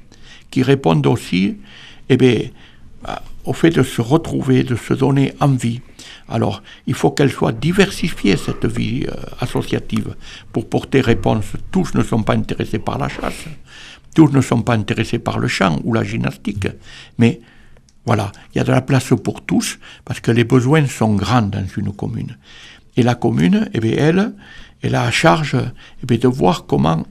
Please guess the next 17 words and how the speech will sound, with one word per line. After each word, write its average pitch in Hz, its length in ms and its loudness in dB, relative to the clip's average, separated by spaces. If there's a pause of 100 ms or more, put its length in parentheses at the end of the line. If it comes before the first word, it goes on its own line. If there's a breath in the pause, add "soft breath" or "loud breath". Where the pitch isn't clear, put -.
(120)
ils 131 80 0
peuvent 139 220 0
être 127 240 0
aidés, 107 280 0 (520 soft breath)
tant 214 100 4
qu'ils 202 280 2
gardent 139 240 2
cet 131 260 -2
esprit, 131 440 -4 (440 loud breath)
et 143 100 0
que 151 100 2
ça 147 180 4
ne 143 120 8
devienne 131 460 2
pas 202 300 0 (440 loud breath)
des 127 180 4
associations 147 920 2